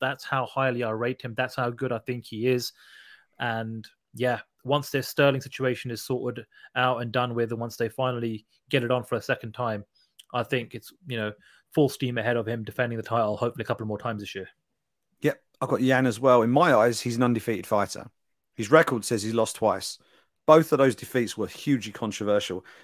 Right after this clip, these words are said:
Speaker 2: He lost to, uh, Magomed Magomedov in A C B,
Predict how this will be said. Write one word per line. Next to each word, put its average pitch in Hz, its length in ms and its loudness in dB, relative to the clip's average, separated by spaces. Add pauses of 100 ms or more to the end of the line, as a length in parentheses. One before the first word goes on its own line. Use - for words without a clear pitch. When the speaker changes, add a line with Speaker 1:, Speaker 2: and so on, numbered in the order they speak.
Speaker 2:
He 127 100 0
lost 131 320 2
to, 123 300 4 (1080)
uh, 113 140 2
Magomed 135 440 4
Magomedov 117 640 2 (140)
in 117 120 -10
A 110 120 -4
C 113 220 -4
B, 104 360 0